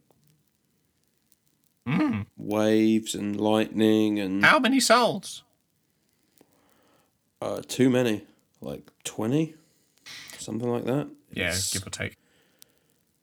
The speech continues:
Speaker 2: like, people I'd known, people I didn't know a day, people I'd known since I've been able to know things.
Speaker 1: Ah.
Speaker 2: Uh, the navigator,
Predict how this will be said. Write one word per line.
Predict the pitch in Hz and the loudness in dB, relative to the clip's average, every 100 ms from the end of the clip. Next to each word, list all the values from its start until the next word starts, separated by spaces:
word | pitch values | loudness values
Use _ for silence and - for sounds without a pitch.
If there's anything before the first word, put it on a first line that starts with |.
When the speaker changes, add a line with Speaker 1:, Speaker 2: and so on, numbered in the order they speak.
| _ _ _ _ | _ _ _ _
Speaker 2:
like, | - - - - | -16 -16 -14 -2
people | 113 110 | -2 0
I'd | 104 110 | -2 2
known, | 120 117 117 113 | 2 2 2 -2
people | 113 110 104 | -4 -6 -4
I | 104 | -4
didn't | 101 113 110 110 | -2 0 2 4
know | 110 | 4
a | 110 | 4
day, | 110 113 113 | 2 2 2
people | 110 110 98 | 0 -4 -4
I'd | 104 | -2
known | 107 104 104 101 98 _ _ _ _ _ _ | 0 0 0 -2 -6 _ _ _ _ _ _
since | - 117 98 - | -6 -2 -2 -4
I've | 104 104 98 _ _ _ _ _ _ _ _ _ _ _ _ _ _ _ _ | -4 -4 -8 _ _ _ _ _ _ _ _ _ _ _ _ _ _ _ _
been | - 104 | -4 -2
able | 107 113 104 110 | 2 2 4 0
to | 110 | 0
know | 104 107 107 | 2 2 2
things. | 95 90 101 - - _ _ - - | -2 -2 -4 -8 -18 _ _ -10 0
Speaker 1:
Ah. | 165 254 - | 2 2 -2
Speaker 2:
Uh, | - _ _ _ | -12 _ _ _
the | - | -6
navigator, | 104 110 110 113 110 87 104 | -2 0 2 4 4 2 -2